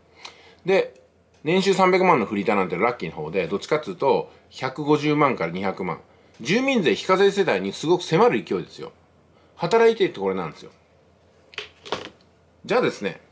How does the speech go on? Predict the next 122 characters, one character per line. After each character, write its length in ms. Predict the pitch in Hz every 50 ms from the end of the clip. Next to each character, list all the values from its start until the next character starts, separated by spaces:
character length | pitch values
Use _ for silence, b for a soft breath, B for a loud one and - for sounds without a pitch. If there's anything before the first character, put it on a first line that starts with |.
| - _ _ _ - _ _ _ -
仮 240 | - 139 143 160
に 120 | 208 247 202
で 80 | 123
す 100 | - -
よ、 140 | - 69 - - -
十 220 | 107 113 147 185
年 180 | 233 247 226 -
間 180 | - 101 90
で 100 | 80 78
一 200 | 80 80 - -
億 160 | 147 143 - 160
円 100 | 139 131
稼 260 | - - - 135 113
げ 60 | 85
た 80 | 78 -
と 80 | 78
し 80 | - -
た 80 | -
ら、 120 | 78 - - _ _ _ _
私 280 | - 127 175 185 - 214
み 100 | 214 190
た 100 | 156 117
い 20 |
に 80 | 98 98
三 180 | - 147 160
年 140 | 175 170 160
じ 60 | 147
ゃ 40 | 135
な 60 | -
く 20 | -
て 80 | -
も 60 | 90 85
い 20 |
い 20 | 78
ん 20 |
で 40 | -
す 40 | -
よ。 80 | - - _ _ 113
十 180 | 127 190 233
年 180 | 240 240 226 190
間 140 | 151 110 98
で 80 | 92
一 160 | 92 85 -
億 160 | 143 143 139 135
円 80 | 127
稼 260 | 117 - - 127 107
げ 60 | 98 -
た 60 | -
と 80 | 92
し 80 | - -
た 80 | - 101
ら、 240 | 98 87 - - - b b b b b b b b
三 300 | - - 196 214 240 254
十 160 | 240 302 240
年 160 | 214 160 117 -
か 160 | - 123 -
か 100 | 143 123
る 80 | 104
べ 120 | 90 92 82
き 80 | 80
人 180 | 90 107 110 101
生 160 | - - 92
を 200 | 95 101 82 73
十 240 | 90 113 170 254 294
年 200 | 247 160 117 95
で 80 | 82 82
終 80 | 85
わ 80 | 101 107
ら 80 | 117
せ 80 | 113 -
た 80 | - 135
っ 40 |
て 80 | - 92
こ 60 | 87
と 80 | - 82
に 60 | 82
な 80 | 90 90
る 60 | 82
と 80 | -
思 100 | 78 73
い 20 | 65
ま 120 | 69 -
す。 180 | - - - _ b b b b b
じ 100 | - -
ゃ 40 | 220
あ 40 | 185
残 240 | 151 143 135 175 180
り 40 | 180
の 80 | 175 165
二 140 | 165 170 160
十 120 | 160 156
年 180 | 117 92 80 85
は 160 | 107 - - b b b b b b b _
自 160 | 98 104 131
由 80 | 135 120
に 120 | 101 85
暮 120 | 78 - 104
ら 60 | 98
し 80 | -
て 60 | - 98
く 40 |
だ 60 | 95 90
さ 100 | - 139
い 40 |
っ 40 | 117
て 80 | - -
こ 80 | 85
と 100 | 78 -
な 100 | 76 78
ん 60 | 98 139
で、 200 | 185 156 - -
お 60 | 110
金 180 | - 151 156 156
を 80 | 156
稼 220 | - - 156 180 170
ぐ 80 | 131
こ 80 | 110 98
と 80 | - 92
っ 60 | -
て 120 | - 82
の 100 | 82 95
は、 260 | 127 127 113 92 -